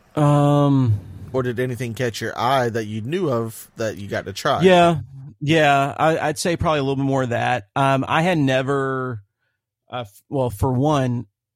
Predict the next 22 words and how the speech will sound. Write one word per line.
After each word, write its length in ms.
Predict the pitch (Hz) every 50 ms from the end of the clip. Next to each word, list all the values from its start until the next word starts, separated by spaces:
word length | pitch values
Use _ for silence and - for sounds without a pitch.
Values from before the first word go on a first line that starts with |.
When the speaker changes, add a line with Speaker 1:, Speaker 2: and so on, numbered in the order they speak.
| -
Speaker 1:
the, 1000 | - 127 107 139 139 135 131 131 127 127 123 123 123 123 120 120 120 - - - - _ _ _ _ _ _ _ _ _ _ - 120 107 -
the 100 | - 135
room 280 | 127 113 127 160 170 170
was 140 | 156 131 -
perfect 560 | - - 139 131 123 107 127 123 120 101 _ _ _ _ _ _ _
for 260 | - - 143 135 123
what 220 | 123 120 117 127 123
I 120 | 117 104
thought 380 | 95 98 - - 135 127 120 104
it 80 | 120
was 180 | 120 120 113 98
going 260 | - 127 120 117 120
to 100 | 110 139
be, 420 | 123 135 139 139 139 135 139 143 - _ -
and 200 | - 123 123 123
that 160 | 127 120 120
was 340 | 123 123 123 120 123 113 101
the 80 | -
showcase 580 | 110 101 - 120 110 113 - 120 113 117 107 -
of 120 | 120 113
the 220 | 107 110 120 117 - _
fireworks. 680 | - 113 104 92 98 98 - - - - - - - -